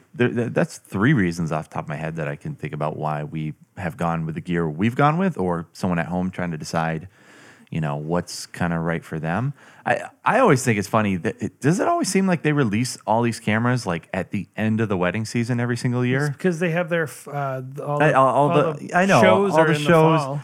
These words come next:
Speaker 1: but, like, if you're
Speaker 2: Because then they wanna sell them around Christmas.
Speaker 1: Yeah, if you're Fuji though, wouldn't you wanna sell, like,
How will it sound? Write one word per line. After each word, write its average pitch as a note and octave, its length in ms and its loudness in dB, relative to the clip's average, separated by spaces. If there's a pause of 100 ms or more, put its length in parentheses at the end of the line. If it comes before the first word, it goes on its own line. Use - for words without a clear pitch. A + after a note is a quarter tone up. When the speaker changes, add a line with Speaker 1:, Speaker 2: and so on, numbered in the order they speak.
(140)
Speaker 1:
but, A#3+ 80 0
like, F#3+ 300 4 (480)
if B2 220 0
you're A3 240 4
Speaker 2:
Because F3 440 -4
then F#3 120 2
they F3 80 2
wanna D#3+ 180 0
sell E3 340 0
them D3+ 160 -4
around C3+ 260 -6
Christmas. A#2 560 -10
Speaker 1:
Yeah, A2+ 260 4
if A#2 200 -6
you're G#3 140 2
Fuji D#3 420 2
though, F2 220 4
wouldn't B2 340 0
you F3+ 120 2
wanna D3+ 200 4
sell, C3 400 0
like, F2+ 340 -2